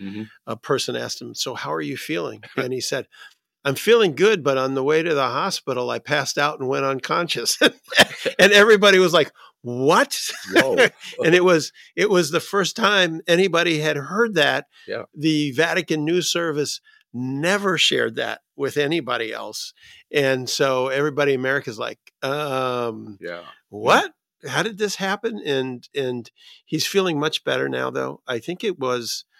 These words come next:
Speaker 2: in part, uh, there's, there was a strong flu going around through this area that, it, while not covid,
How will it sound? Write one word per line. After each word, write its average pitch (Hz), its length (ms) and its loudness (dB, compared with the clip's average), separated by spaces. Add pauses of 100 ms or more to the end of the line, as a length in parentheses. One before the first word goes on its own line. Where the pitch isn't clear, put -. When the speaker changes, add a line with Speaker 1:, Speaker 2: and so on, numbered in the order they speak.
(480)
Speaker 2:
in 127 200 -2
part, 165 460 -4 (760)
uh, 123 360 -4 (1040)
there's, 127 380 0
there 135 180 -4
was 120 200 -6
a 120 80 -8
strong 170 440 -2
flu 139 380 -8
going 123 320 -6
around 120 400 -8
through 135 240 -10
this 123 320 -8
area 120 320 -6
that, 113 240 -8 (100)
it, 135 140 -10
while 131 360 -6
not 123 280 -6
covid, 123 500 -6